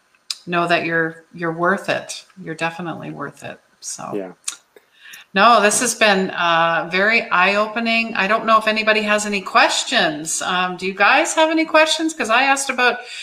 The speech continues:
Speaker 1: credit cards. Oh, that reminds me. On the statement, I remember, they shame you and guilt you by saying,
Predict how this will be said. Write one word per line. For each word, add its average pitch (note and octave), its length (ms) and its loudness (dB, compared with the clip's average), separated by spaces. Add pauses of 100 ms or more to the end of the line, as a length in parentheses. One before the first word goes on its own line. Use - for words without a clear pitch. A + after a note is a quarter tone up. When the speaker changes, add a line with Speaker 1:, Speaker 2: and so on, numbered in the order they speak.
(180)
Speaker 1:
credit G3+ 280 2
cards. D#3+ 420 2
Oh, C4 240 4
that F#3+ 180 2
reminds A3 400 0
me. F#3+ 140 -6
On F#3+ 160 0
the G#3+ 80 -4
statement, A#3+ 720 0 (480)
I F3 140 -2
remember, F3 540 -6 (300)
they A#3+ 200 4
shame A#3 520 2
you E3 220 -2
and E3 180 -4
guilt F#3+ 340 -2
you D#3+ 160 -4
by D#3+ 200 -4
saying, E3 420 -4